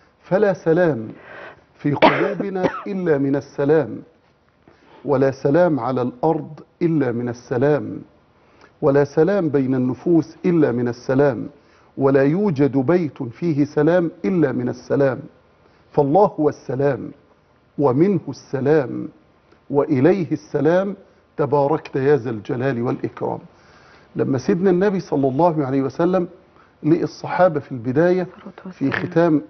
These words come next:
Speaker 1: الصلاة وهم في التشهد يقولوا: "السلام على فلان، السلام على جبريل، السلام على ميكائيل"، فقال النبي صلى الله عليه وسلم:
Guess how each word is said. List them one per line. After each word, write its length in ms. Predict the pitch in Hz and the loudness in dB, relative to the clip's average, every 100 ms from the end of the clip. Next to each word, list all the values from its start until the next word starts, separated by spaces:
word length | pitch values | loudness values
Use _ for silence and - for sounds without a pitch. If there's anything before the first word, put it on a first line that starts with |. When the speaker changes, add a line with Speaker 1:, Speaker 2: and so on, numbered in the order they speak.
| - | -12
Speaker 1:
الصلاة 520 | - - 139 151 185 - _ _ _ _ _ | -20 -8 2 2 2 -2 _ _ _ _ _
وهم 340 | 143 139 151 | -4 0 0
في 120 | 131 - | 0 -4
التشهد 600 | - 127 170 160 175 175 - _ _ _ _ | -10 -2 0 0 -2 -4 -10 _ _ _ _
يقولوا: 340 | 151 170 175 | 4 4 4
"السلام 520 | 151 - 147 175 190 139 | 0 -4 0 2 2 0
على 300 | 120 123 117 | 0 -2 -4
فلان، 640 | - 123 156 127 107 107 - _ _ _ _ _ | -6 0 0 0 -6 -14 -18 _ _ _ _ _
السلام 580 | 151 - 147 135 185 175 | -10 -4 0 4 4 2
على 280 | 123 123 120 | -2 -4 -6
جبريل، 720 | 107 107 117 156 160 104 104 - _ _ _ - | -6 -6 -2 0 0 -4 -6 -12 _ _ _ -6
السلام 540 | - - 156 185 156 | -4 2 4 4 2
على 300 | 123 131 123 | -2 -2 -2
ميكائيل"، 880 | 127 160 - 135 123 170 180 131 107 - _ _ _ _ | 0 -2 -2 -6 -4 -2 0 0 -2 -14 _ _ _ _
فقال 360 | 151 - 196 202 | -6 0 0 0
النبي 420 | 175 160 180 170 | -4 -4 -4 -6
صلى 260 | - 156 139 | -6 -4 -2
الله 280 | 127 170 156 | 2 2 0
عليه 240 | 135 139 | -4 -4
وسلم: 380 | 127 185 135 107 | -6 -6 -6 -6